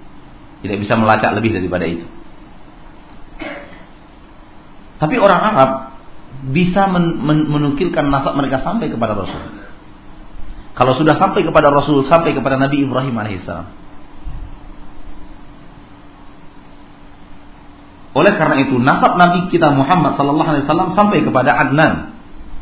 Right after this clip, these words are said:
Dan Adnan, setelah Adnan terjadi ikhtilaf para ahli nasab. Tapi mereka sepakat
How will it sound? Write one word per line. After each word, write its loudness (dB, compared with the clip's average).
Dan 6
Adnan, 4
setelah 4
Adnan 6
terjadi 4
ikhtilaf 0
para 6
ahli 2
nasab. 0
Tapi 2
mereka 4
sepakat 4